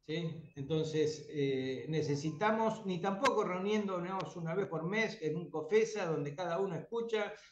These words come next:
terminó la reunión y se va para la provincia a arreglar los problemas de la provincia. Eh, yo creo que necesitamos generar herramientas que puedan ser utilizadas por,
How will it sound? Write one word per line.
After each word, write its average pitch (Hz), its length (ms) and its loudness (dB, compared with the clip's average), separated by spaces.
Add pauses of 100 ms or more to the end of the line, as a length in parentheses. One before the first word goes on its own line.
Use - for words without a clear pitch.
terminó 175 380 0
la 175 140 2
reunión 175 320 2
y 175 80 2
se 156 120 -2
va 175 160 0
para 151 140 -2
la 147 140 -2
provincia 180 440 -2
a - 20 -6
arreglar 156 260 -4
los 160 160 -4
problemas 160 400 0
de 143 80 2
la 156 160 -2
provincia. 127 680 -2 (720)
Eh, 135 680 6
yo 170 120 0
creo 185 200 2
que 165 80 2
necesitamos 165 560 0
generar 185 480 0
herramientas 190 800 0
que 180 120 0
puedan 196 480 4
ser 185 220 -4
utilizadas 160 1040 -2 (540)
por, 160 480 -2